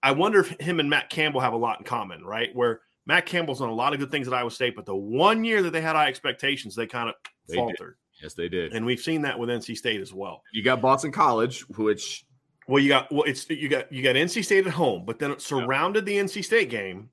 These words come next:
Speaker 1: You've got Wake Forest on the road. Now,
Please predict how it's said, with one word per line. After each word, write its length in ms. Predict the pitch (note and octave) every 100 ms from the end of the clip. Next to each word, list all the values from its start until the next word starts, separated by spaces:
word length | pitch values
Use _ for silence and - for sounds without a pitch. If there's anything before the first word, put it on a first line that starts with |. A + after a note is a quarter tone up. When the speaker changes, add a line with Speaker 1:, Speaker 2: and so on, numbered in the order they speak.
| -
Speaker 1:
You've 200 | B2 B2
got 240 | C3 A2
Wake 340 | G2 A2 E3+ G3
Forest 400 | A3 G#3+ F#3+ D3
on 140 | B2+
the 80 | A2
road. 420 | G2 G2 F#2+ A#2 - _ _ _ B2+
Now, 400 | C3+ A#2 A2+